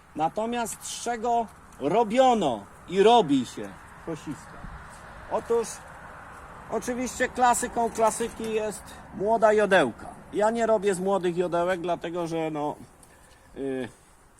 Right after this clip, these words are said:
po pierwsze, byłoby to przestępstwo wyciąć w lesie, aczkolwiek tam, gdzie przecinają leśnicy, jest bardzo dużo naniszczonych młodych jodełek,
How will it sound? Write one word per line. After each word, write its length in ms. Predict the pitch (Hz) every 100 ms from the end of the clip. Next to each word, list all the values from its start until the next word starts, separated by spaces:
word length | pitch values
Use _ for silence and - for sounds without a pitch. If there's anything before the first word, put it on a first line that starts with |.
| _ _ _ -
po 80 | 110
pierwsze, 360 | 147 131 160
byłoby 360 | 139 151 139 143
to 120 | 139
przestępstwo 800 | - 147 - 165 151 - - 117 _ _ _ _ _
wyciąć 460 | 113 139 - 131 113
w 40 |
lesie, 340 | 127 139 117 160
aczkolwiek 500 | 180 - 214 202 196
tam, 200 | 196 190
gdzie 140 | 185
przecinają 600 | - 175 - 185 185 175
leśnicy, 580 | 165 160 - 160 - 165
jest 160 | 160 151
bardzo 320 | 170 151 156
dużo 280 | 160 156 156
naniszczonych 680 | 151 156 147 160 156 139
młodych 400 | 131 143 139 131
jodełek, 500 | 127 127 139 143 143